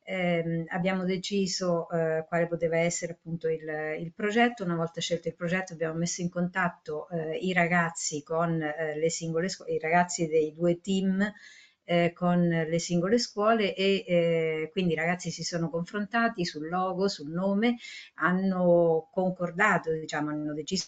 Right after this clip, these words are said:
di comune accordo, eh, quale, mm, poteva essere, quindi abbiamo scelto un, eh, ogni team ha scelto un, eh, logo e un nome in comune con la,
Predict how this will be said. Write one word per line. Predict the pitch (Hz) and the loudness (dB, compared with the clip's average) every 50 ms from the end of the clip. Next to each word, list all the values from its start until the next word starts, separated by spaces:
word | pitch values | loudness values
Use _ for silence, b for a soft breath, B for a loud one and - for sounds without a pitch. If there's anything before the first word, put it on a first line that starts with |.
| - _ _ | -10 _ _
di | - 180 170 170 | -2 -2 -2 0
comune | - 165 165 170 | 0 -4 -4 -2
accordo, | - 175 - - 214 196 185 170 175 147 156 151 147 - | -2 -4 -2 0 0 2 2 0 -2 -4 -4 -4 -4 -2
eh, | 170 165 160 156 156 156 151 151 - _ | -2 -2 -2 -2 -2 -4 -6 -8 -6 _
quale, | 170 160 160 165 160 160 160 156 - _ 170 | -2 2 2 4 4 4 4 2 0 _ -4
mm, | 160 160 302 302 | -4 -4 -4 -6
poteva | 285 - 175 165 190 214 233 | -2 -2 -2 0 4 4 4
essere, | 208 175 190 190 - 190 170 165 | 4 4 2 0 0 2 2 2
quindi | - - 185 180 165 | 2 2 0 0 0
abbiamo | 156 165 165 165 165 | 0 -2 -2 -2 -2
scelto | 170 - - 170 160 - 170 165 - - _ - | -4 -6 -8 -8 -4 2 2 2 2 2 _ 0
un, | 208 220 233 220 220 214 208 202 196 190 185 175 - - _ | 2 4 4 4 4 2 2 2 2 2 2 0 -4 -6 _
eh, | - 160 143 139 - _ _ - 147 - _ _ - _ | -6 -6 -6 -6 -10 _ _ -20 -20 -20 _ _ -10 _
ogni | 185 185 190 185 190 214 220 | -2 0 2 4 4 4 4
team | 214 202 202 208 214 190 | 4 2 2 2 2 2
ha | 180 | 0
scelto | 180 - - 185 180 170 - - 151 147 - 170 | 0 0 0 0 0 0 0 0 0 0 2 2
un, | 175 180 180 180 175 170 | 2 4 4 6 4 4
eh, | 165 160 - - 165 156 151 151 151 156 | 4 0 -2 -4 -4 -4 -4 -4 -4 -2
logo | 165 170 175 175 165 160 170 | 0 0 2 2 2 2 2
e | 196 | 2
un | 226 220 202 | 4 2 2
nome | 165 160 170 180 190 | 2 2 2 2 2
in | 180 175 | 0 0
comune | 170 - 160 160 160 160 165 170 170 156 | 0 0 0 0 2 2 2 2 0 0
con | - 147 147 156 156 156 | -2 -2 -4 -2 -2 -4
la, | 156 147 147 147 143 151 147 147 - | -4 -4 -4 -4 -4 -4 -6 -6 -8